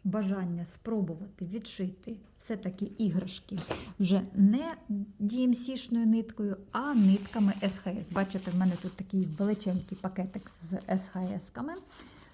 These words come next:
тому я буду вишивати на тканині, е, тими нитками, що в мене є. Е, я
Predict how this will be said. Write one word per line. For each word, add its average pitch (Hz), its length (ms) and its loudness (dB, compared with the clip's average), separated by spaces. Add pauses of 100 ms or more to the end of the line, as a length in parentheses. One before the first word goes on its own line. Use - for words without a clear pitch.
тому 190 280 8
я 196 200 -2
буду 202 300 -2
вишивати 190 840 -6 (880)
на 202 400 6 (240)
тканині, 226 600 2 (1080)
е, 190 80 0
тими 262 300 -4
нитками, 247 480 -2
що - 220 -8
в 156 100 -2
мене 202 240 2
є. 185 240 -4 (360)
Е, 196 40 -4 (1600)
я 226 340 -4